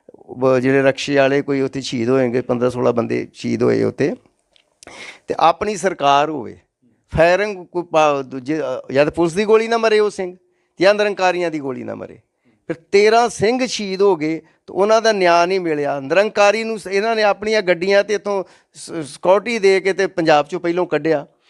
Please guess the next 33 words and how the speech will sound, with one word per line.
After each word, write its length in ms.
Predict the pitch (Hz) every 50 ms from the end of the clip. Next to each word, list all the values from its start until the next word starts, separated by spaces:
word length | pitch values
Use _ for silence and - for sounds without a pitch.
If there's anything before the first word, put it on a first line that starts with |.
| _ _ _ _ -
ਫਿਰ 140 | - 220 226
ਕੇਸ 400 | 226 - 208 208 214 208 - -
ਇੱਥੇ 280 | 226 220 - 233 240
ਨਹੀਂ 140 | 233 233 233
ਚੱਲਿਆ, 420 | - 262 - 185 185 180 175 170
ਇਹ 140 | 165 165 165 - _ _ _ _ _ _ _
ਕੇਸ 320 | - 190 196 208 190 -
ਉੱਥੇ 460 | 208 208 202 196 190 185 - - 214
ਚੱਲਦਾ 380 | 214 - 202 175 165 156 165 160
ਵਾ, 140 | 156 151 147
ਆਪਣੇ 340 | 139 - - 143 147 139 127
ਕੀ 200 | - 143 139 139
ਨਾਮ 220 | 139 139 135 131
ਆ, 320 | 127 123 123 117 113 113
ਕਰਨਾਲ 480 | 113 - - 160 165 175 175 175 180 190
ਚੱਲਦਾ 360 | 180 208 190 180 170 175 175
ਵਾ। 160 | 165 160 160 - _ _ _ _ _ - - _ _
ਕਰਨਾਲ 520 | - 185 180 180 185 175 170 175 185 190 190
ਦੇ 140 | 202 226 220
ਵਿੱਚ 600 | 196 196 202 190 - 220 226 214 214 214 214 196 _ _ _ _ _
ਇਹ 380 | - 160 170 190 202 214 226 220
ਉਹਦੇ 580 | 196 180 185 190 185 208 208 214 220 208 202 - _ - 139 127
ਗਵਾਹ 320 | 151 160 180 208 233 247
ਵੱਲੋਂ 280 | 233 226 214 214 214 208
ਪੇਸ਼ 360 | - 202 190 190 190 - -
ਹੁੰਦੇ, 220 | 214 208 196 180
ਉਹ 60 | 175 180
ਵੀ 160 | 185 202 208
ਅਕਾਲੀ 300 | 196 185 175 175 180 180
ਲੀਡਰ 280 | 175 175 165 156 170
ਪੇਸ਼ 320 | 170 - 170 165 156 - 185
ਹੁੰਦੇ 280 | 175 160 143 147 147
ਆ, 180 | 143 135 135 -